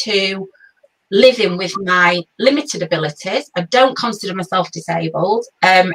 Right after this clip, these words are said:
but I do have to accept that there are some things that I can't do, and that's a learning curve.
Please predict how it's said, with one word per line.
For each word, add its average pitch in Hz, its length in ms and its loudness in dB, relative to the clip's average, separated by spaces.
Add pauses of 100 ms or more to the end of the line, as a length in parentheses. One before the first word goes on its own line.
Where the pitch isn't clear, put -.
but - 160 2
I 196 100 2
do 208 260 4
have - 140 2
to - 160 0
accept - 380 -2
that 170 100 0
there - 80 -6
are 170 60 -2
some 190 220 -2
things 175 240 -2
that 170 120 -2
I 160 140 -6
can't 165 300 2
do, 165 360 2 (100)
and 170 320 4 (300)
that's - 280 -2
a 190 80 -2
learning 170 360 2
curve. 165 460 -6